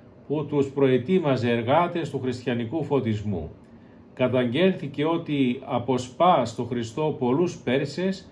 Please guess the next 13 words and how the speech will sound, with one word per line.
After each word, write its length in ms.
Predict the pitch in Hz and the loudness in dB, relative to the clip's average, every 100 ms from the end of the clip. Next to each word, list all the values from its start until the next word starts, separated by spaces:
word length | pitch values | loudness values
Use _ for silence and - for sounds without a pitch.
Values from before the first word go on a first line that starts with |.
| - | -6
από 260 | 151 139 | -4 -2
την 320 | 123 127 110 110 | -2 -2 -4 0
πάτρια 560 | 190 190 135 110 104 | 0 2 2 2 2
θρησκεία 760 | 107 92 - - 104 120 180 196 - - - - - - | 0 -6 -8 -4 -2 -2 -2 -6 -10 -20 -20 -20 -20 -6
και 140 | 151 | -4
φυλακίστηκε 880 | 147 147 139 139 220 190 190 190 170 | 0 2 2 2 0 0 -2 -2 -2
με 120 | 156 143 | -2 -4
τους 140 | 120 | -4
μαθητές 560 | 127 120 110 143 175 - | -2 0 0 2 0 -2
του 80 | |
για 220 | 156 131 117 | -2 0 2
τέσσερις 480 | 190 190 175 165 143 | 0 0 -2 -4 -6
μήνες. 600 | 175 113 78 - - | -4 -4 -4 -10 -18